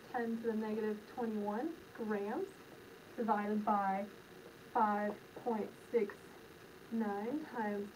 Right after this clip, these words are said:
ten to the twenty-three, negative twenty-three centimeters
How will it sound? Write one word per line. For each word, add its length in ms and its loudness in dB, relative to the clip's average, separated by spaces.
ten 420 -2
to 60 -4
the 80 2
twenty-three, 600 -2
negative 320 0
twenty-three 380 -2
centimeters 600 2